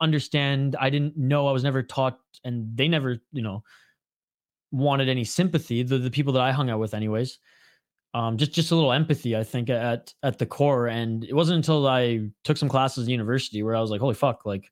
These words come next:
yeah, this is the real story. This is the real story." So in Canada anyways, and I'm sorry for going on a tangent here. Like I said, it's, it's near and dear to my heart. Um, in Canada anyways, it's, it's, it's, we learn less about American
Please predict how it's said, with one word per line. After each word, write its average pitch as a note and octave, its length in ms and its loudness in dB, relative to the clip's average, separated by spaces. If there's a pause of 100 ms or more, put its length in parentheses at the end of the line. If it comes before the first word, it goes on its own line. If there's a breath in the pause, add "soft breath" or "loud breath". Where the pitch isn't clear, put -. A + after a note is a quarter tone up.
(840)
yeah, D#3 240 4
this D#3+ 240 0
is C#3+ 120 2
the C3+ 120 2
real D3 260 2
story. A2 400 -6
This C3+ 180 -6
is B2+ 80 -4
the A#2+ 100 -4
real B2 200 -2
story." G2+ 400 -8
So C3 300 0 (480 loud breath)
in A#3+ 160 2
Canada G#3 420 2
anyways, D#3 300 2
and E3 60 0
I'm D#3+ 60 0
sorry E3+ 180 0
for D3+ 100 -2
going D3+ 160 0
on C#3+ 220 -2
a C3 60 -8
tangent C#3 400 -4
here. D3 140 0
Like B2+ 100 0
I B2 40 -4
said, B2+ 140 -2
it's, A2 160 -8
it's A#2+ 160 -8
near C#3 140 0
and C3 80 -2
dear C3 120 0
to B2 60 -2
my A#2+ 180 0
heart. A#2 320 -4 (520 soft breath)
Um, A#2 540 -2
in E3+ 100 2
Canada F#3 380 0
anyways, D#3 420 2
it's, D#3 200 -2
it's, - 420 -6
it's, - 380 -6 (640 soft breath)
we F#3 120 4
learn G3 300 4
less G3+ 300 2
about E3 600 2 (920)
American E3+ 800 4